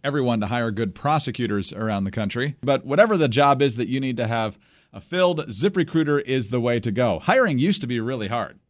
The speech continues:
Multiple job sites, stacks of resumes, a confusing review process. But today, hiring can be easy, and you only have to go to one place to get it done, and that one place is ziprecruiter dot com slash martini.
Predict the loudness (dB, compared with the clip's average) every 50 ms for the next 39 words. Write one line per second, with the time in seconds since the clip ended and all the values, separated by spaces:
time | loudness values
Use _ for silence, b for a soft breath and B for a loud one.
0 | _ _ -6 -4 -2 -2 -2 -2 -4 -4 -4 0 0 0 0 0 0 -2 -2 -2
1 | -2 -2 -4 -6 -2 2 4 4 4 4 2 0 0 2 0 0 0 0 -2 -2
2 | 0 0 -2 -2 -4 -6 -6 -6 -4 0 0 0 0 0 -2 -2 -2 -4 -2 -2
3 | -4 -4 -4 -4 -2 -2 0 -2 -2 -4 -4 -4 -4 -6 B B B B B B
4 | B B B -10 -8 -6 -6 -8 -4 2 4 6 6 8 6 6 6 4 4 2
5 | -2 -8 _ _ -2 0 2 2 2 2 0 2 2 0 2 2 0 0 0 0
6 | 0 0 0 0 2 2 2 2 2 0 -4 -10 -8 -4 -2 0 2 0 0 2
7 | 2 2 2 4 4 2 2 2 2 2 2 2 2 4 4 4 4 2 0 0
8 | -2 0 -2 -4 -2 -2 -2 -2 -2 -2 -2 0 0 0 -2 -4 -4 -6 -4 -4
9 | -4 -4 -4 -4 -2 -2 -2 -2 -2 -4 -4 -4 2 2 2 4 4 0 -2 -2
10 | -2 0 0 0 -2 0 0 2 2 2 0 0 0 2 2 2 0 0 -2 -4
11 | -6 -4 -2 0 0 0 -2 -4 -6 -6 -6 -4 -4 -2 -2 -2 -4 -6 -12